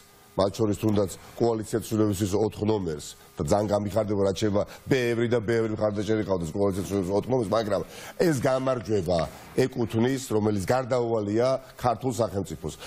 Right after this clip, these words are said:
ქართულ სახელმწიფოს ასეთი შანსი, რომ მოჯადოებული წრე გაერღვიოს, არ ქონია უკანასკნელი ოცდათორმეტი წლის განმავლობაში. არ ქონია უბრალოდ. პირველად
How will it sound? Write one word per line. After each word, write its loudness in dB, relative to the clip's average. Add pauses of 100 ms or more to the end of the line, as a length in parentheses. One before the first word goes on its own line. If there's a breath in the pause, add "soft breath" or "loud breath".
ქართულ 2
სახელმწიფოს 0
ასეთი 0
შანსი, 0 (560 loud breath)
რომ 4
მოჯადოებული 2
წრე 2
გაერღვიოს, 2 (180)
არ 2
ქონია 2 (520 loud breath)
უკანასკნელი 2 (280 loud breath)
ოცდათორმეტი 2
წლის 0
განმავლობაში. 0
არ 4
ქონია -2
უბრალოდ. -4 (580 loud breath)
პირველად 4